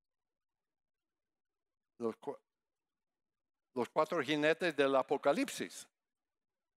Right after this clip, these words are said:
Ok. Entonces, esa es la parte que les toca a ustedes. Cuando oigo, o cuando ve-, hago esto, ustedes que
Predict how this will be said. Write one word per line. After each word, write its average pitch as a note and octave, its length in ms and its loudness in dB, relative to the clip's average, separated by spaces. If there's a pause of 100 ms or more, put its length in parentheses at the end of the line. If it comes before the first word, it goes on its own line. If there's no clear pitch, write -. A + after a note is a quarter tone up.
(1600)
Ok. C#3 200 -2 (2250)
Entonces, C#3 580 -2 (120)
esa D#3+ 220 0
es D#3 60 2
la D3+ 120 4
parte - 360 2
que C#3+ 160 2
les B2+ 240 0
toca C#3 300 -2
a B2+ 80 4
ustedes. G#2+ 840 -4 (120)
Cuando A#2 320 -2
oigo, D3 560 -2 (440)
o B2+ 100 0
cuando C3+ 420 2
ve-, C3 200 -2 (240)
hago D#3 440 2
esto, F3+ 540 0 (460)
ustedes C3+ 480 0
que C#3 340 -2